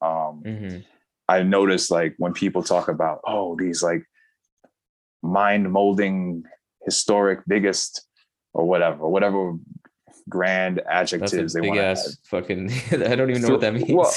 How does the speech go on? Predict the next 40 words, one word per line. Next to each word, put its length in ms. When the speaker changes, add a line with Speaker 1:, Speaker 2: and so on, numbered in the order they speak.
Speaker 2:
<laughs> 140
Speaker 1:
well, 280
yeah, 360
but, 160
you 80
know, 140
they 100
throw, 300
like, 200
they 120
throw 280
these, 200
like, 160
certain 320
labels 400
that 100
are 80
doing, 480
like, 180
the 120
things, 640
like, 180
the 240
most 460
forward 380
thinking 400
hip 220
hop 380
and 180
blah, 100
Speaker 2:
Right, 320
Speaker 1:
blah, 100
Speaker 2:
right, 140
Speaker 1:
blah. 120
Speaker 2:
right. 120
Speaker 1:
And, 100
like, 300
uh, 140
you 100
know, 360